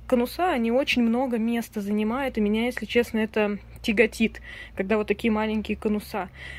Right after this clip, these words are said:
А, единственное, что я вот эти конуса перематывать не буду пока, они меня не напрягают. Это у нас,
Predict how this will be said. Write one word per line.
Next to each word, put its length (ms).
А, 140
единственное, 580
что 180
я 140
вот 120
эти 180
конуса 400
перематывать 640
не 100
буду 240
пока, 300
они 220
меня 600
не 240
напрягают. 720
Это 260
у 100
нас, 440